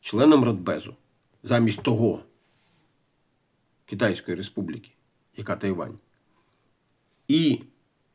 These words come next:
е, вони таким чином підвищили дуже суттєво роль Китая. Крім того, вони зробили ставку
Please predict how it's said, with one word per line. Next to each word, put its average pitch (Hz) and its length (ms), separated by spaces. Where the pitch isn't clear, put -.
е, 92 400
вони 127 240
таким 117 280
чином 120 360
підвищили 113 680
дуже 95 240
суттєво 101 720
роль 104 340
Китая. - 480
Крім - 260
того, 107 440
вони 113 640
зробили 110 420
ставку - 600